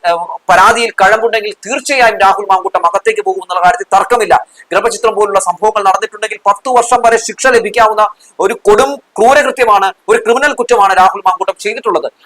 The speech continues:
അതുകൊണ്ട് ആ ശബ്ദരേഖ, ആ ശബ്ദരേഖയിൽ പറഞ്ഞിട്ടുള്ള എല്ലാ കാര്യങ്ങളും വസ്തുതകളാണെങ്കിൽ, സത്യമാണെങ്കിൽ രാഹുൽ മാങ്കൂട്ടം എന്ന് പറയുന്ന വ്യക്തി കേരള രാഷ്ട്രീയത്തിൽ നിന്ന്, നിന്ന്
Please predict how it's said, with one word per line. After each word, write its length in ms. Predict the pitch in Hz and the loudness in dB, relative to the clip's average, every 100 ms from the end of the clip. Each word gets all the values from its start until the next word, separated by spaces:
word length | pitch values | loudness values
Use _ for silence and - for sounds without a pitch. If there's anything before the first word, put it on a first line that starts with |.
| - | 0
അതുകൊണ്ട് 460 | 196 247 220 233 - _ - | 2 2 2 0 -2 _ 2
ആ 260 | 214 294 | 4 4
ശബ്ദരേഖ, 540 | 277 - - 240 196 175 | 2 -2 2 2 2 2
ആ 240 | 175 175 196 | 2 2 0
ശബ്ദരേഖയിൽ 520 | 185 240 233 226 226 | 0 2 2 0 0
പറഞ്ഞിട്ടുള്ള 400 | 185 208 233 226 | 0 0 -2 0
എല്ലാ 340 | 202 190 233 285 262 | 0 4 4 4 4
കാര്യങ്ങളും 360 | 226 214 214 202 | 2 0 -4 -2
വസ്തുതകളാണെങ്കിൽ, 720 | 165 - 254 226 175 165 165 | -2 -2 -2 2 2 2 -2
സത്യമാണെങ്കിൽ 760 | 180 - - 254 214 180 175 180 - | -10 -2 0 2 2 0 -2 -6 2
രാഹുൽ 300 | 180 202 226 | 2 2 -2
മാങ്കൂട്ടം 380 | 208 196 196 185 | -2 -2 -4 -6
എന്ന് 200 | 175 180 | -6 -2
പറയുന്ന 200 | 170 170 | -2 -4
വ്യക്തി 360 | 160 156 226 233 _ _ - | -8 -6 -8 -8 _ _ 2
കേരള 280 | 220 262 254 | 2 4 4
രാഷ്ട്രീയത്തിൽ 500 | 214 240 240 247 240 | 4 2 -4 -4 -2
നിന്ന്, 220 | 220 214 | -2 -4
നിന്ന് 300 | 196 185 | -4 -8